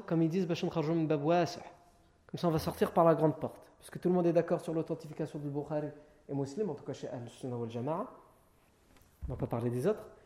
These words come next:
Mais chez nous, Ahl Sunnah wal Jama'a, on est d'accord sur la, l'authentification que, de Bukhari et Muslim. Idhan, est-ce qu'il y a des hadiths qui parlent de ça ? Naam, il y a des hadiths qui parlent de la première chose créée, de l'arsh et de l'qalam. Qu'est-ce qu'ils nous disent ? Il y a un hadith, euh,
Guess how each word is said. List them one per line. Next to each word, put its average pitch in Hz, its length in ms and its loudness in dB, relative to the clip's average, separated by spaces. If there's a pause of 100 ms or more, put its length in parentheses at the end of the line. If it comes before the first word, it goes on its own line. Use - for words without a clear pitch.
(560)
Mais 139 120 -6
chez 156 160 0
nous, 202 120 6
Ahl 156 200 2
Sunnah 156 200 0
wal 147 80 0
Jama'a, 147 220 0
on 220 140 0
est 185 60 2
d'accord 170 420 -2
sur 190 200 -2 (440)
la, 160 160 0
l'authentification 165 800 -6
que, 165 100 -10
de 156 200 -4
Bukhari 151 340 0
et 202 40 4
Muslim. - 300 -4 (460)
Idhan, 202 260 4 (520)
est-ce - 140 -4
qu'il 220 100 6
y - 20 12
a 214 40 8
des 190 280 8
hadiths 185 340 2
qui 190 80 -2
parlent 170 180 2
de 160 80 0
ça ? 190 160 -2
Naam, 156 280 0
il - 20 2
y 226 40 4
a 208 40 -2
des 185 120 -4
hadiths 180 220 -6
qui - 80 -8
parlent 165 240 -4
de 170 140 -4 (340)
la 156 80 -6
première 160 280 -4
chose - 180 -8
créée, 110 260 -16 (880)
de 135 280 -2
l'arsh 123 460 0
et 135 40 -8
de 131 100 -6
l'qalam. 120 320 -8 (680)
Qu'est-ce - 140 -12
qu'ils 151 140 -2
nous 135 80 0
disent ? 196 340 -2 (500)
Il 160 60 -4
y - 20 -2
a 151 40 -2
un - 40 -6
hadith, 170 400 -2
euh, 139 480 -2